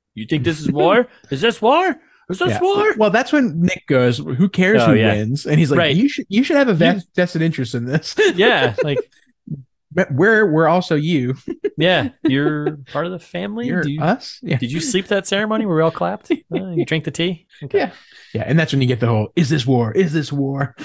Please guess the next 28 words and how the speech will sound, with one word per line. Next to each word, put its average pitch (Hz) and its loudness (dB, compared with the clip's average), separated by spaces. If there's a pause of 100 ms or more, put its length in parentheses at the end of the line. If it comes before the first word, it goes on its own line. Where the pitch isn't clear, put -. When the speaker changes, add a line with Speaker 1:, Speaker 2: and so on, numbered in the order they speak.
Speaker 2:
<laughs> - -2
Speaker 1:
Yeah. 104 0 (640)
Uh, 123 0
and 143 0
then, 156 0 (180)
uh, 117 0
so - -8
then 123 0
this 151 -2
is 131 -4
when 127 0
it 113 -6
goes 117 -2
into 110 -6
kind 117 -8
of, - -10
so 147 -2
the 131 0
sister 190 -2
shows 98 -4
up, 90 -10
right? 107 -2
And 110 -2
one - 4
Speaker 2:
Yeah, 160 2
there's 160 0
Speaker 1:
guy's 104 0
Speaker 2:
like, 92 -8